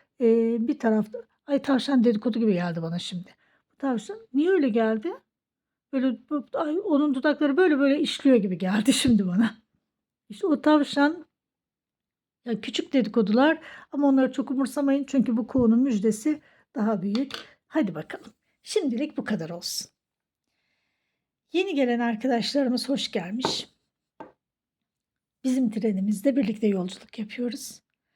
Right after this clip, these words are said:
Yarın tekrar bir arada oluruz. Sizleri seviyorum. Gününüz güzel geçsin.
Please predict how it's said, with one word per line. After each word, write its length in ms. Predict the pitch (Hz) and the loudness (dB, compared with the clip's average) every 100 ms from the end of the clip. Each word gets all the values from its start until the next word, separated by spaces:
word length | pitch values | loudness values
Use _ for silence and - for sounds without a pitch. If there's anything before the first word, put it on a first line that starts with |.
| _ _ _ _ _ _ _ _ _ 294 | _ _ _ _ _ _ _ _ _ 0
Yarın 240 | 320 339 | 2 2
tekrar 420 | 320 330 247 220 | -2 2 2 4
bir 100 | 208 | 2
arada 260 | 208 170 208 | 2 0 -2
oluruz. 520 | 202 214 277 - - - - - | -2 -2 -2 -6 -12 -16 -20 -20
Sizleri 460 | - - 240 277 277 | -12 -6 0 0 0
seviyorum. 600 | - 269 294 247 269 - _ _ _ _ _ _ _ | -2 -2 2 0 0 -8 _ _ _ _ _ _ _
Gününüz 420 | 294 277 254 220 | -2 0 0 0
güzel 320 | 233 208 214 | -2 -2 0
geçsin. 800 | 214 233 - - 269 254 214 - | 0 -2 -2 -4 0 2 0 -4